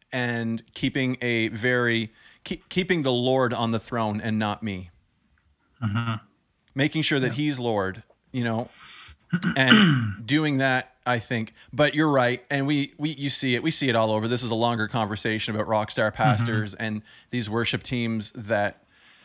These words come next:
Speaker 1: y-, y-, you know, it just, it, and, and all of a sudden there becomes a switch. And we've, we've, we've danced around this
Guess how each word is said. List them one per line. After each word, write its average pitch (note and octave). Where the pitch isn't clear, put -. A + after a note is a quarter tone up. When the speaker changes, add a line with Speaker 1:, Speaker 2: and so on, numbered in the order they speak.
Speaker 1:
y-, C#3
y-, -
you C#3
know, G#2
it B2+
just, C#3
it, B2+
and, C#3+
and D#3+
all E3+
of F3
a -
sudden -
there D3+
becomes C#3+
a A#2+
switch. -
And B2+
we've, C3
we've, C3+
we've G3+
danced D#3+
around D#3
this D3